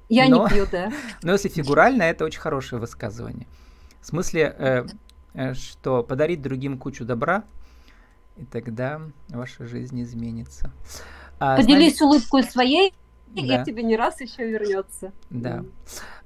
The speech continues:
Speaker 2: А, Слава подкралась незаметно. На, вас на днях интервьюировал пятьдесят девять ру, этот портал такой самый крупный, пермский. Так что вот, чем больше отдаёте, тем больше вам прилетает.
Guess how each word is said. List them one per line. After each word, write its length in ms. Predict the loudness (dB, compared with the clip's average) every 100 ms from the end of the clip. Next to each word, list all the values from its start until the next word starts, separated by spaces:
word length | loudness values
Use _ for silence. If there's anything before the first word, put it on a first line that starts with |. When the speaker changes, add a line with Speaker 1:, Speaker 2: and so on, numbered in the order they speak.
| -2
Speaker 2:
А, 300 | 0 0 -2
Слава 280 | 2 2
подкралась 520 | 2 -4 -2 -2 -2 -4
незаметно. 600 | -4 -2 -2 -4 -12 -14 -12
На, 160 | -12 -12
вас 280 | -12 -12 -8
на 80 | -6
днях 420 | -4 -4 -4 -12 -14
интервьюировал 600 | -14 -10 -6 -2 0 -2
пятьдесят 320 | -4 -6 -6
девять 260 | -2 -4 -4
ру, 140 | -4
этот 200 | -6 -6
портал 440 | -10 -10 -4 -4 -4
такой 280 | -8 -8 -8
самый 340 | -6 -6 -8
крупный, 460 | -8 -10 -8 -10 -10
пермский. 540 | -10 -10 -10 -12 -14 -16 -20 -20 -20 -20 -14
Так 180 | -12 -12
что 200 | -10 -8
вот, 260 | -8 -10
чем 180 | -10 -8
больше 280 | -6 -6 -6
отдаёте, 360 | -4 -4 -4 -6
тем 140 | -8
больше 260 | -6 -6 -6
вам 160 | -6
прилетает. 520 | -10 -12 -10 -10 -12